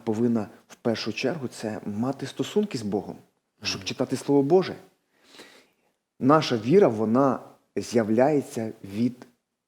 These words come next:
Speaker 1: Слова Божого. І ми повинні пам'ятати, що ворог, ну, той, якого ми не бачимо,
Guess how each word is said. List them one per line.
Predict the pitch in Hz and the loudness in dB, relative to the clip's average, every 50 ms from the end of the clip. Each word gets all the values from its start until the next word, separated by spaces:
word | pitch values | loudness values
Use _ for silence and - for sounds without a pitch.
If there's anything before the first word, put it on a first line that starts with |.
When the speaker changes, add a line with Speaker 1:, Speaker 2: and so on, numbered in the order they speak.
| _ - | _ -18
Speaker 1:
Слова | - - - 101 110 110 113 113 | -16 -14 -6 -4 -2 -2 -2 -2
Божого. | 107 98 92 87 82 - - - - _ _ _ _ _ _ - _ _ _ _ _ - | -4 -6 -8 -10 -10 -14 -16 -18 -20 _ _ _ _ _ _ -20 _ _ _ _ _ 0
І | 117 117 | 2 4
ми | 120 135 139 | 6 6 4
повинні | 143 135 127 143 151 147 135 | 4 4 4 4 6 4 6
пам'ятати, | 135 131 120 120 123 165 175 - 131 | 4 4 4 4 2 2 0 0 0
що | 117 - - 120 | -4 -2 -4 -4
ворог, | 104 104 123 165 196 180 113 - - - - - _ _ _ _ _ _ - | -2 2 2 4 4 4 2 -2 -6 -12 -14 -18 _ _ _ _ _ _ -8
ну, | - 107 113 117 127 120 107 92 - | -2 0 2 2 2 2 0 -2 0
той, | - 143 127 | 2 2 2
якого | 110 120 117 - 127 110 113 | 2 0 0 0 0 2 2
ми | 110 113 | 0 2
не | 117 123 | 0 0
бачимо, | 117 92 64 60 - - - | -2 -2 -6 -8 -12 -14 -16